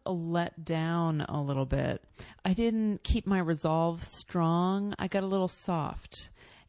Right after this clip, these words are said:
And, uh, I had built up a real way of relating to shopping that dissipated over the week and a half that I wasn't at the mall. And then when I went back last time,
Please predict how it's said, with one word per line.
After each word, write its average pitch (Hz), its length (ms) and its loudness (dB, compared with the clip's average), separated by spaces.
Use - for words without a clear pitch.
And, 165 600 2
uh, 160 180 2
I 175 100 -2
had 165 420 -6
built 208 320 2
up 208 320 0
a 170 100 2
real 175 800 2
way 196 400 2
of 175 200 -2
relating 180 920 2
to 202 340 6
shopping 208 880 2
that 190 520 -2
dissipated 160 840 2
over 160 200 0
the 156 100 0
week 151 240 -2
and 160 80 -4
a 156 40 0
half 147 500 -4
that 160 120 0
I 156 60 2
wasn't 147 540 0
at 151 260 0
the 170 60 -2
mall. 143 440 -2
And 180 200 0
then 247 400 0
when 208 220 0
I 202 80 0
went 190 240 0
back 226 280 -2
last 214 280 -2
time, 190 400 0